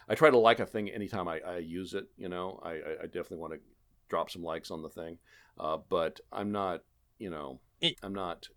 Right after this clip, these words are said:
Speaker 1: you know, focused on, you know, "Oh, how are my likes doing today?" I mean, it's like, I, I don't have a Facebook account. I don't, you know, I only have a Twitter account for the show, you know, so, um, that's, that's just not, that's not my jam, man. Um,
Speaker 2: Yeah, and that came across, I,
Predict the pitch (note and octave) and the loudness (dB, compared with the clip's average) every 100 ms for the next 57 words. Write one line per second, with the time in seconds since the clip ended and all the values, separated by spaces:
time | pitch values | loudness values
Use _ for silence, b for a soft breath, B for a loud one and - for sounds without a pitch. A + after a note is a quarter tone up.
0 | _ - F#2+ - G2+ E2+ - D#2+ D2+ D2+ | _ -14 -10 -2 -2 -2 -8 -8 -8 -10
1 | D2 D2 E2+ F3+ A#2 D#3 F#3+ F#3+ E3 C4 | -12 -12 -4 -2 2 2 2 2 2 2
2 | - - G#2 F2 E2 D2 A#1 - C#2 B1+ | -4 -6 -6 -6 -6 -6 -8 -14 -14 -10
3 | F#2 - A2 G#2+ B2+ B2+ F#2 A2+ A2 F#2+ | -8 -2 0 4 6 6 4 6 8 6
4 | - G2+ - - F#2 G2 F#2 F#2 F#2+ F2 | 4 -2 -2 -6 -4 -2 0 0 0 -2
5 | - F2+ D#2 D#2 D2+ b b b b b | -6 -10 -8 -8 -12 b b b b b
6 | F#2+ G2+ F#2+ F2 F#2+ D2+ D2+ G2+ F#2 E2 | 0 2 2 0 -2 -2 -2 0 0 0
7 | F2 D#2+ - - - F2 D#2 D#2 - - | -4 -6 -8 -6 -2 0 0 0 -6 -10
8 | D#2 D2 C#2+ - - D#2 C#2 C2+ D#2+ F2 | -8 -8 -10 -10 -10 -6 -6 -8 -10 -14
9 | C2+ B1+ - - D2+ - - - _ _ | -12 -14 -14 -10 -10 -10 -12 -14 _ _
10 | _ _ - D#2+ F#2 - F2+ D#2 - B2+ | _ _ -10 -8 -8 -6 -4 -4 -6 -2
11 | F#3 C#3+ A#2 B2 B2+ A#2 G2+ F2+ G#2+ - | 6 6 8 8 8 8 2 -4 -8 -10
12 | - B2+ - G#2 G2+ C#3 F#2 E2+ - - | -20 -14 -2 4 8 8 6 0 -2 6
13 | E3+ F#3+ G#3 G3 D#3 B2+ - B2 | 10 10 8 8 6 6 6 6